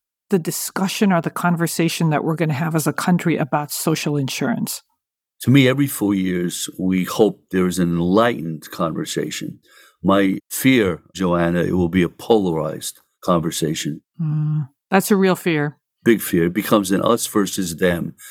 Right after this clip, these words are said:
Speaker 2: And we've gotta make sure it doesn't get framed as us versus them. It has to get framed as we all are at risk for something in life.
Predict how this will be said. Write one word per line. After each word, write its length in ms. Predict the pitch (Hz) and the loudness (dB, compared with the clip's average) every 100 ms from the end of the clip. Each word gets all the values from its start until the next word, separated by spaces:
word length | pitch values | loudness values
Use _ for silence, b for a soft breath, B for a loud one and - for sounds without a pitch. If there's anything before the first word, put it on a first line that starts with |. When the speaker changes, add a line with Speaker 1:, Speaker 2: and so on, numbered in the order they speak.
| B B B | B B B
Speaker 2:
And 160 | 101 101 | 2 2
we've 180 | 107 | 2
gotta 240 | 98 123 117 | 2 2 2
make 200 | 110 98 | 0 -2
sure 200 | - 98 | -2 -2
it 100 | 90 _ _ | -2 _ _
doesn't 280 | 117 110 107 | -2 0 0
get 160 | 98 90 | 0 -2
framed 520 | - 92 90 82 82 | -2 0 2 2 0
as 160 | 82 - | -2 -2
us 260 | 87 87 | -2 -2
versus 460 | - 90 - 82 80 | 0 0 0 -6 -2
them. 240 | 87 78 | 0 0
It 100 | 80 | 0
has 240 | 98 104 - | 0 0 2
to 80 | |
get 140 | 90 80 | 2 0
framed 460 | - 87 85 80 | 0 2 4 2
as 320 | 82 82 82 - B B B B _ | 2 2 0 -8 B B B B _
we 160 | 107 110 | 2 4
all 300 | 135 139 113 | 4 2 0
are 80 | 95 | -4
at 120 | 80 | -4
risk 380 | 87 87 - - | -6 -6 -8 -8
for 120 | 90 | -6
something 500 | - 107 107 82 76 | 0 0 0 -4 -4
in 100 | 78 | -2
life. 420 | 80 78 76 | 0 -2 -6